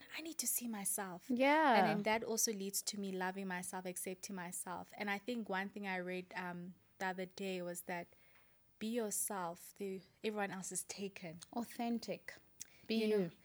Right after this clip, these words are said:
Speaker 1: in, like, in dwelling in your specialness
Speaker 2: Yeah.
Speaker 1: is so important. Loving yourself is so important because there is no other person but you.
Speaker 2: Mm-hmm.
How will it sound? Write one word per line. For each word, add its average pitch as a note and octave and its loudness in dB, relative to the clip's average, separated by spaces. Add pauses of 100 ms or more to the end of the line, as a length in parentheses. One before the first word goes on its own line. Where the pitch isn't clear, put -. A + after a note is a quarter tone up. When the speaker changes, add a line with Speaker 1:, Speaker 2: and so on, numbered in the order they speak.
(680)
Speaker 1:
in, A3+ 0 (240)
like, G3+ 0
in G#3 -2 (180)
dwelling G#3+ 0
in G3 -4
your F#3 -4
specialness F#3 -4
Speaker 2:
Yeah. A3+ 0
Speaker 1:
is G#3+ 4 (140)
so G#3 2
important. F3+ -4
Loving G3 0
yourself F#3 -4 (460)
is F#3+ -2
so G3+ 2
important G3 -4
because F#3+ -10
there - -4
is F#3+ -4
no G3+ -2
other F#3+ -4
person F#3 -4
but B3 0
you. B3 0 (140)
Speaker 2:
Mm-hmm. B3+ 0